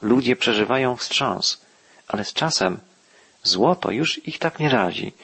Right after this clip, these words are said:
i w końcu zgadzają się z zaistniałą sytuacją. Jest wiele spraw, które powinny wywołać w nas wstrząs. W naszym wieku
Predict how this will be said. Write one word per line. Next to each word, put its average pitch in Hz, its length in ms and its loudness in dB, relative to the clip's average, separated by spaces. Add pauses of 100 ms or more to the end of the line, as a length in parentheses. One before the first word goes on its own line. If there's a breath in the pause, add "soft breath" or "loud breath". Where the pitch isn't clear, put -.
(360 loud breath)
i - 20 -16
w - 60 -12
końcu 180 560 0
zgadzają 135 680 0
się 113 340 0 (340 loud breath)
z 101 100 -4
zaistniałą 120 560 2
sytuacją. 90 760 -4 (1200)
Jest 120 200 0
wiele 156 240 4
spraw, - 460 0 (420 loud breath)
które 101 200 0
powinny 101 800 0
wywołać 98 460 2
w - 20 -8
nas 90 240 -2
wstrząs. - 720 0 (1000 soft breath)
W - 40 -14
naszym 101 400 2
wieku 113 380 2